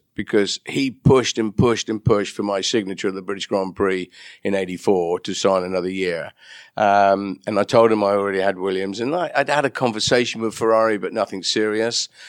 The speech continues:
Um, but, um, he really pushed for me to sign. Little did I know that it was him that was leaving the exodus of,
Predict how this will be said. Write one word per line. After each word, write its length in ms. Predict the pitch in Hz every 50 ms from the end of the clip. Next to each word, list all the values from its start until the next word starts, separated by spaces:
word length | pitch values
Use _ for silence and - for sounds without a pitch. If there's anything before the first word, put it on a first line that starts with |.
| - - - - _ -
Um, 460 | 113 117 113 113 113 110 110 113 - _ - - _ -
but, 360 | - 123 113 - - - -
um, 480 | 127 120 120 117 120 120 117 110 - - _ -
he 360 | - 143 135 123 120 120 117 139
really 280 | 139 147 139 135 127
pushed 260 | 110 - 131 113 - -
for 80 | 107
me 100 | 107 107
to 80 | 92 92
sign. 500 | - - 110 95 90 82 78 78 71 - _ _ _ _ _ - - _ _ _ _ _ _
Little 260 | 123 147 151 151 143 123
did 80 | 127
I 120 | 123 120 120
know 280 | 123 135 127 113 104
that 140 | 104 104 92
it 40 | 107
was 160 | 104 95 -
him 380 | - - - 170 156 110 101 104
that 160 | 107 98 -
was 260 | 104 110 101 98 110
leaving 540 | 117 117 117 117 110 107 107 104 101 101 -
the 140 | 107 110 110
exodus 460 | 113 - - - - 107 104 - -
of, 180 | 104 98 85